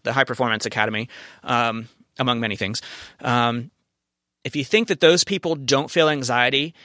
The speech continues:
if you think that those people who are super successful, who are worth a lot of money, who make a lot of money, who are very intelligent and who, like, are changing the world with their ideas and their inventions and how they show up,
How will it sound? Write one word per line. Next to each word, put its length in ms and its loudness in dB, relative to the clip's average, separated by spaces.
if 80 -10
you 60 -4
think 160 -2
that 140 -4
those 240 4
people 240 0
who 100 2
are 120 4
super 420 6
successful, 640 4
who 180 0
are 120 4
worth 320 -2
a 60 0
lot 360 4
of 120 2
money, 380 0
who 120 -8
make 300 0
a 60 -2
lot 160 4
of 40 -6
money, 220 -2
who 140 -4
are 80 -4
very 340 6
intelligent 540 2
and 120 -4
who, 260 -4
like, 260 -2
are 80 -2
changing 420 2
the 80 -2
world 240 2
with 100 -2
their 120 2
ideas 480 2
and 80 -6
their 100 -4
inventions 560 -2
and 140 -6
how 160 2
they 100 2
show 240 2
up, 220 -2